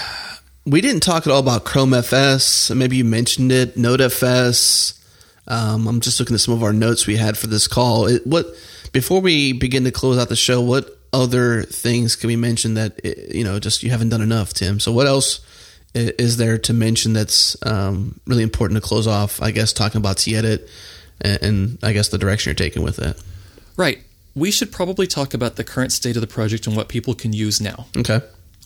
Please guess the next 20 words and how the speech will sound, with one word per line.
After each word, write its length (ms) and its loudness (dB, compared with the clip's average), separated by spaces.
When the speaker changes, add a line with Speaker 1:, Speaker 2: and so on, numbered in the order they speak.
Speaker 2:
Well, 220 -6
it's 200 -2
not 220 0
done, 380 -2
and 140 -4
the 60 -2
biggest 340 -2
missing 280 -2
pieces 360 -4
are 100 -4
network 580 -6
and 500 -8
diff 320 -2
and 120 0
merge. 420 -6
But 80 -4
what 260 0
is 260 2
done 460 -2
is 840 -2